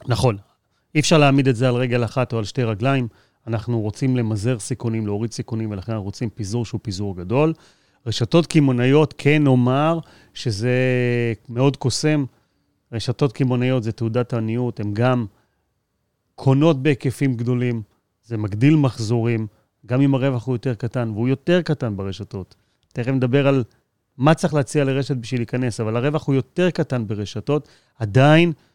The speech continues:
אני יכול לבנות על נפחים גדולים, והנפחים הגדולים, המשמעות שלהם שבסוף, אה, אני מרוויח במצרפית, בכל הרווח המצרפי שלו, אמור להיות יותר, יותר גדול. צריך גם להגיד שרשת קמעונאית,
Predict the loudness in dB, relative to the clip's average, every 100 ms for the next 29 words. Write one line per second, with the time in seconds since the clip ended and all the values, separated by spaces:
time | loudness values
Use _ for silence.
0 | _ _ -6 0 4 4 2 0 0 0
1 | -2 -4 -2 -2 0 0 2 0 -2 _
2 | _ -8 -6 -6 -4 -2 -2 -4 -4 -4
3 | -6 -6 -6 -6 -4 -4 -6 -6 -8 -4
4 | 0 0 -4 _ _ _ _ -6 -4 -2
5 | -2 -4 -6 _ _ -6 -2 -2 -2 0
6 | 0 -2 -4 -2 0 -2 -2 -6 _ _
7 | _ -16 -14 -8 -6 -8 -2 -2 -2 -6
8 | -4 -2 -2 -2 -4 -8 -6 -4 -4 -2
9 | -2 -2 -2 -2 -2 -2 -6 -4 -6 -8
10 | -16 _ -14 -6 -6 -4 -4 -4 -4 -4
11 | -2 -2 -4 -6 -4 -4 -4 -6 -6 -6
12 | -4 -2 -4